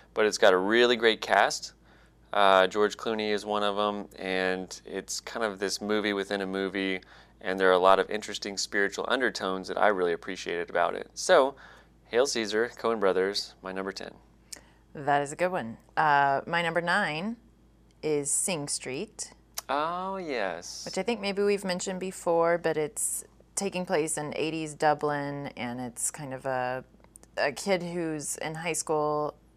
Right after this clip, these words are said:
Speaker 2: I assume it's high school. Yeah,
Speaker 1: Yeah.
Speaker 2: in high school. And, uh, starts a band, and it's just kind of got these delightful eighties, um, montages and throwbacks to, like, Duran Duran and some of these bands, and, um,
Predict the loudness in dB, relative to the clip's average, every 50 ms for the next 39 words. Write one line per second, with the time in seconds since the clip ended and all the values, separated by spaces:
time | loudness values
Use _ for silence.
0 | _ _ _ _ _ -8 -8 -6 -6 -8 -8 -6 -8 -8 -8 -10 -12 -12 -12 -14
1 | -14 -14 -12 -12 -10 -10 -10 -8 -4 0 0 0 0 0 -6 -8 -10 -8 -6 -6
2 | -6 -6 -6 -10 -16 -20 -20 -20 -20 -20 -20 -20 _ -8 -4 -4 -2 -2 -2 -4
3 | -4 -6 -6 -2 0 0 0 0 -2 -2 -2 -4 -4 -4 -6 -8 -6 -6 -6 -6
4 | -6 -6 -6 -6 -6 -8 -8 -8 -8 -8 -8 -8 -8 -8 -10 -10 -12 -14 -14 -12
5 | -10 -8 -6 -8 -8 -8 -8 -10 -12 -10 -8 -6 -8 -8 -8 -10 -12 -10 -10 -8
6 | -10 -10 -10 -6 -6 -2 -2 0 -2 -2 -4 -6 -4 -2 0 0 0 -2 -4 -4
7 | -6 -8 -8 -8 -8 -10 -10 -10 -8 -8 -6 -6 -6 -8 -12 _ _ -10 -8 -8
8 | -10 -12 -14 -16 -16 -16 -18 -20 -20 _ -20 -20 _ _ _ _ _ _ _ _
9 | _ _ _ _ _ _ _ _ -18 -12 -4 0 2 2 2 0 -2 0 2 2
10 | 2 2 2 0 0 0 -2 -6 -6 -2 0 2 2 4 4 4 2 2 2 0
11 | 0 0 0 -2 -4 -4 -8 -8 -6 -6 -6 -6 -6 -6 -6 -6 -4 -6 -8 -8
12 | -8 -8 -6 -6 -6 -6 -6 -8 -8 -10 -12 -12 -14 -14 -12 -12 -12 -12 -10 -8
13 | -6 -4 -4 -4 -6 -6 -8 -8 -6 -6 -6 -6 -6 -8 -6 -4 -4 -4 -4 -4
14 | -6 -8 -8